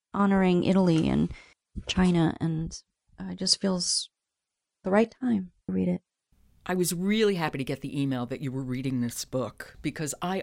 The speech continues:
Speaker 2: also love The Welsh Girl. And The Fortunes was in the back of my mind, but now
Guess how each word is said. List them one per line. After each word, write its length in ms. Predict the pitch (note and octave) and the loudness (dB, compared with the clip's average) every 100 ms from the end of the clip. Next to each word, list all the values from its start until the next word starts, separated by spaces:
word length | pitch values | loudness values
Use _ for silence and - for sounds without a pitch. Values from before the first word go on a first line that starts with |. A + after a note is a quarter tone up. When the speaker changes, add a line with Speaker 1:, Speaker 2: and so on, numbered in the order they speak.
| - | 0
Speaker 2:
also 400 | D#3 D#3 - B2+ | 0 2 -2 -6
love 380 | A#2+ C3 B2+ B2+ | -2 -2 -2 -6
The 80 | B2 | -6
Welsh 360 | B2 B2 - | -4 -4 -6
Girl. 480 | - A#2 C3+ - - _ _ _ _ - | -10 -8 -8 -8 -12 _ _ _ _ -4
And 140 | E3 E3 | 0 0
The 60 | |
Fortunes 500 | E3 C4 E4 G#3+ E3 | 0 0 0 -4 -6
was 160 | D3+ D3+ | -4 -4
in 80 | D3 | -4
the 60 | |
back 340 | A#2+ D3 D#3 E3 | -2 -2 -4 -4
of 100 | C#3+ | -6
my 220 | C3+ C3 | -2 -2
mind, 680 | C3 D#3+ D#3+ B2+ B2+ C#3+ - | -2 -2 -4 -4 -6 -12 -8
but 160 | D3+ D#3 | -8 -4
now 460 | E3 E3+ D3 C3+ | -4 -2 -2 -6